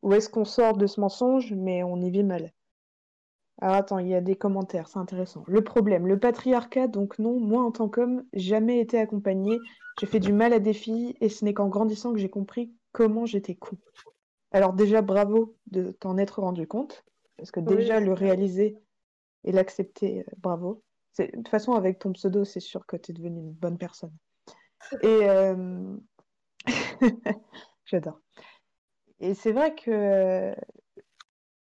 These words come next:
Speaker 1: parfois, c'est difficile de se rendre compte dans son cercle proche que t'as pu faire du mal.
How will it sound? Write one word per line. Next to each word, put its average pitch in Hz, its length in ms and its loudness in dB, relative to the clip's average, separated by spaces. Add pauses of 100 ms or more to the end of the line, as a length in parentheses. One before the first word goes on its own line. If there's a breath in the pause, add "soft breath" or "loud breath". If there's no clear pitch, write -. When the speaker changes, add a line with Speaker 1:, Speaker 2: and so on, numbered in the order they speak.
(1000)
Speaker 1:
parfois, 226 300 4
c'est 262 160 0
difficile 208 440 -2
de 208 80 2
se 208 100 -6
rendre 202 180 -2
compte 226 240 -2
dans 196 160 -4
son 190 160 -10
cercle 202 360 -4
proche 226 360 -6
que 208 140 -6
t'as 185 160 -6
pu - 100 -20
faire 190 220 -8
du 180 140 -10
mal. 247 220 0